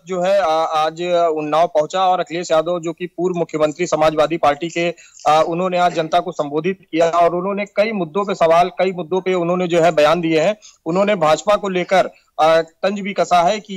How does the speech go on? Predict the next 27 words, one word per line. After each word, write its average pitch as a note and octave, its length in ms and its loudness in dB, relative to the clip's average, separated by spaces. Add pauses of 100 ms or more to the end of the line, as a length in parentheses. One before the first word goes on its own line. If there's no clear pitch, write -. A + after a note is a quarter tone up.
ये G3+ 220 -4
जो F3+ 180 -4
भी G3 200 -4
शिलान्यास F#3 600 0
हो F3 120 -2
रहे F#3+ 220 2
हैं G#3 140 2
वो G#3 160 -8
समाजवादी F3 600 0
पार्टी D#3+ 340 0
के F#3 160 -8
कार्यकाल D#3+ 440 0
के F3+ 160 -6
हैं F3+ 360 -6 (120)
और E3+ 200 4
जो F3 200 -6
भी G#3 180 -8
आज F3+ 280 0
की G3 120 -18
डेट F#3 240 -8
में F#3+ 80 -10
शिलान्यास F3 640 -2
कर F#3+ 100 0
रही G3 260 -4
है G#3+ 160 -2
केवल G3+ 380 -2 (380)
भाजपा D#3+ 400 0